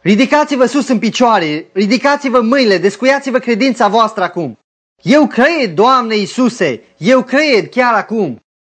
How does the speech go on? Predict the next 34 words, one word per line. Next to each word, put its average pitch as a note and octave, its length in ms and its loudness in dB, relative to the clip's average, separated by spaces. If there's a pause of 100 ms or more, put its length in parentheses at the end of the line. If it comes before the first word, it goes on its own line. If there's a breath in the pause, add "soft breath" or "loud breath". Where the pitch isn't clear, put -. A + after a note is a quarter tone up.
Acum B3 340 2
puneți-vă C#4 460 2
mâinile B3 320 2
dincolo G#3+ 400 0
unul B3+ 280 2
pe A#3 80 0
altul. F3 460 0 (360)
Puneți D4 360 0
mâinile C4+ 280 4
vis-a-vis A#3 500 0
unul B3 260 0
peste G#3+ 300 0
altul, G3 400 0
o E3 140 -2
altă B3 240 0
sămânță G#3+ 480 -2
a F#3+ 80 2
lui G3 120 2
Abraham. F3+ 540 0 (360)
Acum C4+ 300 2
voi D4 160 2
rugați-vă C4+ 600 0
pentru A3 260 -2
persoana A3 400 0
aceea, F#3 380 0
puneți-vă C4+ 520 0
mâinile A#3+ 340 2
peste F#3 280 -4
ei. D3 320 -2 (440)
Iisus G3 340 2
a B3 120 2
zis: A#3 360 -2
„Aceste A#3+ 480 -2
semne C4 380 2